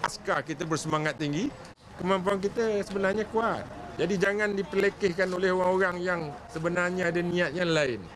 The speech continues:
Eh, mungkin ada agenda personal peribadi mereka. Dia tahu sebenarnya kemampuan kita. Apa yang baik, apa yang tak baik. Kita lebih hebat ni daripada apa yang tuan-tuan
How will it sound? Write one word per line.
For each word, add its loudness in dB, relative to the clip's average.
Eh, -8
mungkin 2
ada 4
agenda 2
personal 0
peribadi -2
mereka. -4
Dia 4
tahu 0
sebenarnya 0
kemampuan 0
kita. -4
Apa -4
yang 2
baik, 0
apa -4
yang -2
tak 0
baik. -4
Kita -4
lebih 0
hebat 0
ni -6
daripada 0
apa -4
yang 2
tuan-tuan -2